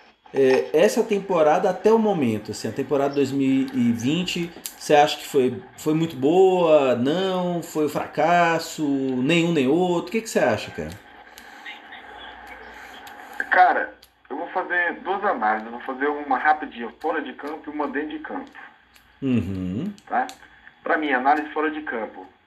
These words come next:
Speaker 2: foi muito aquém do que nós imaginávamos.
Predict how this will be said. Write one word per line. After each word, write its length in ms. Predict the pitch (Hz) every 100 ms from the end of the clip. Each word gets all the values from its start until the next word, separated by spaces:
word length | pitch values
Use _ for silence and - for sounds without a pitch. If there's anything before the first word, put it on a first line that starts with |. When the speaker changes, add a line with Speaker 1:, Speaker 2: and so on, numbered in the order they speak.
| _ _ _ _ _ _ _ - - - -
Speaker 2:
foi 160 | - 135
muito 680 | 131 139 185 214 - - 170
aquém 400 | 151 - 143 151
do 80 |
que 260 | 143 135 131 123
nós 400 | 135 151 170 156
imaginávamos. 840 | 143 135 131 139 123 92 92 -